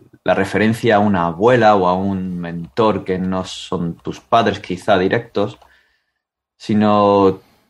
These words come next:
la relación paterno-filial o materno-filial entre diferentes personajes y la propia revolución cultural, que va a tener un peso importante, sobre todo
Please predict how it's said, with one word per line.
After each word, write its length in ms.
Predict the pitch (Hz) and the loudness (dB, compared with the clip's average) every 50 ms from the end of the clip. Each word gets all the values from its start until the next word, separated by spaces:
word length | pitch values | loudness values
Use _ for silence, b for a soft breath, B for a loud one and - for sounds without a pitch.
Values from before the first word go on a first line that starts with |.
| b _ | b _
la 180 | - 107 107 104 | -2 2 2 2
relación 840 | 107 104 104 101 101 - - 120 120 123 123 127 127 127 127 123 - | 4 2 2 0 0 -4 -4 0 2 2 4 4 2 2 -2 -2 -2
paterno-filial 920 | 120 107 98 - 110 98 104 101 98 - 101 92 101 113 113 113 113 113 | -2 -2 -2 -2 -6 -6 -6 -8 -8 -8 -6 -2 0 2 2 4 2 2
o 60 | 107 | 0
materno-filial 800 | 104 95 95 - 98 98 95 92 - 90 92 98 98 101 107 107 | -2 -4 -4 -6 -6 -6 -8 -6 -6 -2 0 2 2 2 2 2
entre 320 | 107 107 107 - 98 98 | 0 -2 -4 -4 -4 -6
diferentes 360 | 95 95 104 104 98 95 110 | -6 -4 -6 -6 -6 -6 -8
personajes 680 | - - 117 - - 123 117 113 113 123 113 - - - | -6 -6 -6 -4 -4 -4 -4 -2 0 -2 -4 -4 -4 -6
y 80 | 120 117 | -4 -2
la 220 | 110 104 98 98 | 0 0 0 0
propia 320 | - 101 95 - 101 98 92 | 0 -2 -2 0 0 0 0
revolución 580 | 95 95 85 87 85 85 85 - - 92 87 | 0 -2 -4 -4 -8 -8 -10 -8 -8 -8 -8
cultural, 400 | 87 - 80 78 - 85 80 82 | -8 -10 -14 -6 -4 -4 -4 -4
que 80 | - - | -2 -4
va 60 | 82 | -4
a 60 | 87 | -4
tener 180 | - 92 90 90 | -2 -4 -4 -4
un 100 | 87 85 | -6 -6
peso 240 | - 87 - - 95 | -8 -10 -8 -8 -8
importante, 540 | 87 - 85 - - - 95 92 90 - 95 | -8 -8 -10 -12 -8 -6 -6 -6 -4 -6 -8
sobre 240 | 95 92 - 80 | -8 -8 -10 -8
todo 340 | - 92 87 85 85 80 78 | -6 -6 -4 -4 -4 -6 -8